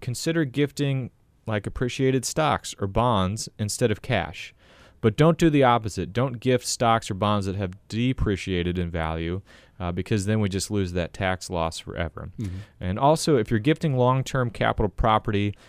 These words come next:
Speaker 1: that is tangible in nature, uh, most commonly like a painting or a piece of artwork, then make sure the receiving charity is putting it to a related use. Um, like an art museum, uh, might exhibit a contribution of artwork, for
Speaker 2: Mm-hmm.
Speaker 1: example.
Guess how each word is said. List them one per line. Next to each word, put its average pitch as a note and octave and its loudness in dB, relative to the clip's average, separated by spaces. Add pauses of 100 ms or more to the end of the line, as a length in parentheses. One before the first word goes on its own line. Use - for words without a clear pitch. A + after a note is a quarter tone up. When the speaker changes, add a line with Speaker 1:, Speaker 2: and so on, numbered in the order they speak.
(180)
Speaker 1:
that G2+ 2
is F#2+ 2
tangible A2 0
in F#2 -4
nature, F2+ -2 (380)
uh, F2+ -2
most G#2 0
commonly A2 0
like F#2+ 0
a F2 -2
painting A2+ 0
or F#2 0
a E2+ 0
piece - -4
of F2+ -10
artwork, A2 -2 (420)
then A#2 0
make D#3+ 2
sure E3+ 2
the A#2+ 2
receiving C3 0
charity A#2 2
is F#2 -4
putting A2 4
it G2+ 0
to G2 0 (100)
a G2 0
related G2 2
use. E2 -4 (320)
Um, F2+ -2
like G2+ 2
an G#2+ 0
art A2+ 2
museum, G#2 0 (380)
uh, F#2 -2
might G#2+ 4
exhibit G2+ 2
a F#2+ 2
contribution G2 -4
of F2 -6
artwork, F2+ 0
for G#2+ -8
Speaker 2:
Mm-hmm. G2 -2
Speaker 1:
example. E2 -4